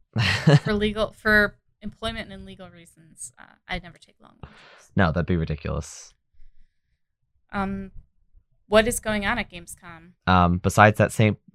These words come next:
Speaker 2: R-, Saints Row reboot slash remake slash new one, we're, uh, we're gonna see some, some, uh, Monkey Ball,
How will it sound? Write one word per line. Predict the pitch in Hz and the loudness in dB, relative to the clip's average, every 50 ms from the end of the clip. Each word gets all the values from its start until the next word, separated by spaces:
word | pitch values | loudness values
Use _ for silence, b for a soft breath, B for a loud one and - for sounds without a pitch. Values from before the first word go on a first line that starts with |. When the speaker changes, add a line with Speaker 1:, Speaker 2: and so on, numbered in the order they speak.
| _ - 95 | _ -6 -4
Speaker 2:
R-, | 98 - - | -4 -4 -4
Saints | - - - 110 107 107 - - - | -8 -4 -2 0 0 0 -2 0 2
Row | 104 101 101 95 92 90 - - | 4 6 6 6 4 2 0 -2
reboot | 85 98 135 135 98 92 85 82 - - _ - | 2 2 2 4 4 2 2 2 0 -4 _ -14
slash | - - - 87 87 87 - - - - - _ _ _ | -8 -2 2 4 4 4 2 0 -6 -8 -10 _ _ _
remake | 98 101 107 101 92 87 - - | 0 0 2 2 2 0 -2 0
slash | - 95 87 87 85 - - - _ | 0 2 2 2 2 -2 -8 -10 _
new | 95 92 90 85 | -4 -2 0 2
one, | 80 80 80 85 98 120 B B B B B B B B | 2 2 2 0 0 -2 B B B B B B B B
we're, | 98 110 120 127 | 6 8 10 10
uh, | 131 135 131 131 131 123 - - | 10 12 12 12 12 10 8 6
we're | - 120 117 | 2 2 4
gonna | 139 135 135 | 6 4 4
see | 135 - 143 135 | 4 4 2 0
some, | 135 - - 139 131 127 123 117 113 107 - - _ _ _ _ | 0 0 0 2 4 4 4 4 2 0 -4 -8 _ _ _ _
some, | - - - 117 110 110 107 | -12 -2 2 4 4 6 6
uh, | 104 101 98 95 95 - | 6 6 6 6 4 2
Monkey | - 98 101 107 139 - - 120 | 2 2 4 4 2 2 2 2
Ball, | 101 92 78 69 58 53 50 50 | 2 2 2 2 0 -4 -6 -10